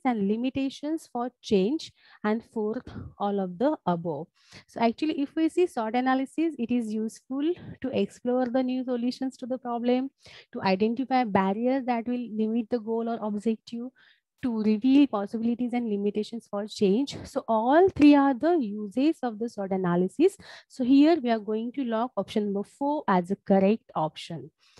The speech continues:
So here I'm going to log this option number four. Yes. Now let's move to the next question. But before that, please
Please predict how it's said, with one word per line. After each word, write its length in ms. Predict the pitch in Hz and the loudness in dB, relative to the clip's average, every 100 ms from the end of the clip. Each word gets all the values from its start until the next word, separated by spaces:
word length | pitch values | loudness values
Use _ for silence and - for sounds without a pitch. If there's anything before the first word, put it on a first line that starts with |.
| - | -20
So 160 | - 220 | -6 2
here 200 | 220 214 | 6 6
I'm 160 | 214 | 4
going 220 | 208 208 202 | 0 -2 -4
to 100 | 214 | -4
log 280 | 208 202 | -2 -2
this 140 | 220 - | -2 -4
option 240 | 196 - | -6 -6
number 180 | 208 196 | -6 -4
four. 360 | 196 - 285 427 _ - - | -6 -6 -6 -6 _ -20 -8
Yes. 340 | 196 190 - - - - - | 2 2 2 -10 -20 -20 -6
Now 120 | 220 | 0
let's 340 | 226 294 349 359 | 4 4 4 2
move 220 | 392 392 | 4 4
to 120 | 294 | 2
the 120 | 214 | 2
next 320 | 214 262 - | 2 0 -2
question. 400 | - 320 - 359 508 _ - - - - - - _ _ _ _ _ _ _ _ _ - - _ - | -4 -4 -2 -2 -2 _ -20 -20 -20 -20 -20 -20 _ _ _ _ _ _ _ _ _ -20 -20 _ -2
But 300 | 202 185 185 | 0 2 4
before 440 | 311 - 349 339 | 2 4 2 2
that, 600 | 226 175 160 190 427 - - - - - _ _ _ _ _ _ _ _ _ _ _ _ - | 0 -2 0 0 -2 -4 -6 -4 -4 -6 _ _ _ _ _ _ _ _ _ _ _ _ 4
please 480 | 302 392 427 - | 6 8 6 0